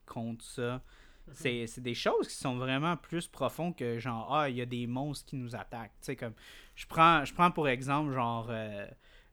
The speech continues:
Speaker 1: euh, <clears throat> euh, Love and Monsters sur Netflix, que j'aime personnellement. Je trouve que c'est un film super le fun, mais en tant que tel, euh, c'est très premier degré, là. C'est des monstres, faut que tu battes les monstres,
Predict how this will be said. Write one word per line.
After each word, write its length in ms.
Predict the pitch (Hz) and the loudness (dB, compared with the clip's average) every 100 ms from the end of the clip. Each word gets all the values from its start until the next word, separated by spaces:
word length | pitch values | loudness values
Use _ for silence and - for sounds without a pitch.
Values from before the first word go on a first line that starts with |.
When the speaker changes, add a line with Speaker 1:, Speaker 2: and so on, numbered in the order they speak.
| - | -6
Speaker 1:
euh, 300 | 117 113 110 - | -2 -2 -4 0
<clears throat> 260 | 190 170 131 - - - - _ - - - | 4 4 0 -10 -20 -20 -20 _ -20 -18 -6
euh, 400 | 139 123 120 113 131 | -2 -2 -4 -6 -6
Love 400 | 135 139 143 139 | 2 4 4 2
and 120 | 131 | 0
Monsters 760 | 127 127 123 123 - 147 170 | 0 0 -2 -4 0 0 0
sur 160 | 175 156 | -2 -2
Netflix, 640 | 143 139 - 156 170 - - - - - - | 0 -2 -2 -4 -4 -10 -18 -20 -20 -18 2
que 140 | 151 | 4
j'aime 520 | 139 117 123 139 190 | 6 4 6 6 6
personnellement. 760 | 180 165 143 151 139 135 135 160 | 4 4 4 2 2 2 2 0
Je 60 | 170 | -2
trouve 180 | 156 | -8
que 140 | 147 127 | -4 -6
c'est 240 | - 127 | -2 -2
un 120 | 123 | 0
film 300 | 120 - 143 131 | -2 -2 -4 -2
super 380 | - - 139 | -4 2 2
le 140 | 151 120 | 2 -2
fun, 500 | - 139 143 170 135 - - - - | -4 -2 -2 -4 -8 -12 -20 -14 -2
mais 120 | 127 | 0
en 120 | 127 | 2
tant 180 | 135 135 | 2 0
que 60 | |
tel, 240 | - 196 165 | 4 4 4
euh, 160 | 131 120 | 2 0
c'est 180 | - 127 | -2 -4
très 240 | - 160 | 4 4
premier 440 | - 147 135 139 | 6 4 4 4
degré, 560 | 139 127 123 127 143 143 | 2 2 2 -2 0 0
là. 200 | 127 120 120 | 0 0 -4
C'est 180 | - 131 | -6 2
des 140 | 127 | 2
monstres, 480 | 131 135 160 139 - | 4 2 0 -2 -10
faut 160 | - 127 | -12 -12
que 100 | - | -6
tu 60 | |
battes 240 | 131 131 131 | 2 2 2
les 140 | 131 | -2
monstres, 460 | 123 120 117 - | -2 -4 -6 -14